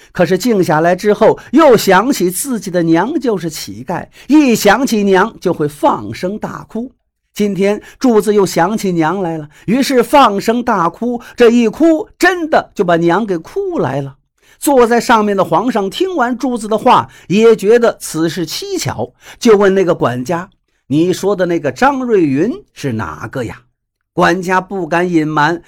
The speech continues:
哆嗦着道：“启禀皇上，张瑞云确实是府上的少爷，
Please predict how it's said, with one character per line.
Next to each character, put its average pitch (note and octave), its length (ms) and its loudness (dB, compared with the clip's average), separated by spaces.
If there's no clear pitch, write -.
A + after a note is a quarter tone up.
哆 C4+ 280 2
嗦 G3+ 160 -2
着 F3 100 -4
道 E3 320 -2
：“启 A#3 260 -4
禀 F3+ 220 -2
皇 C#3+ 320 -4
上， D3 220 -8
张 E4 260 2
瑞 B3 260 2
云 G#3 260 0
确 B3+ 320 2
实 G3+ 180 -2
是 G3+ 160 -6
府 A#2+ 280 -10
上 E3 160 -8
的 E3+ 100 -6
少 A#2 380 -4
爷， - 160 -20